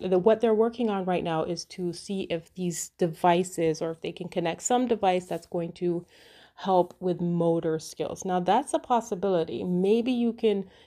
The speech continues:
connect a device to the part of your brain that can, that controls your motor skills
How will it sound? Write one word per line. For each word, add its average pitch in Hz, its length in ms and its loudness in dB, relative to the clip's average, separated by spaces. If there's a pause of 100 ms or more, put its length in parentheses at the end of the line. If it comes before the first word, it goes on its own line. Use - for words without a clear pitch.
(140)
connect 185 440 -2
a 190 80 0
device 175 560 -2
to 175 320 -4
the 165 100 0
part 185 340 0
of 180 160 -2
your 185 120 2
brain 170 480 -2
that 170 260 -4
can, 175 380 -6
that 165 420 -4
controls 170 680 -2 (1000)
your 190 240 2
motor 170 460 2
skills - 580 -6